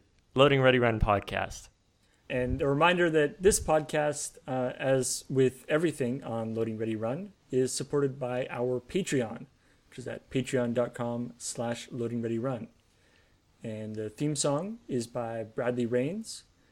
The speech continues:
Speaker 2: and all the interstitial segments are by Kiara Kant. If you enjoy this podcast and want to support us, please subscribe,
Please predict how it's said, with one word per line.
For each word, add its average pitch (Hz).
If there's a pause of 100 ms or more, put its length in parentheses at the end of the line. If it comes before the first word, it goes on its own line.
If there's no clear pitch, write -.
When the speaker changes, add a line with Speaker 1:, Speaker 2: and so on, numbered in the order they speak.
(140)
Speaker 2:
and 131
all 143
the 139
interstitial 151
segments 139
are 127
by 127
Kiara 131
Kant. 131 (400)
If 147
you 156
enjoy 151
this -
podcast 117
and 120
want 123
to -
support 143
us, - (180)
please 160
subscribe, 160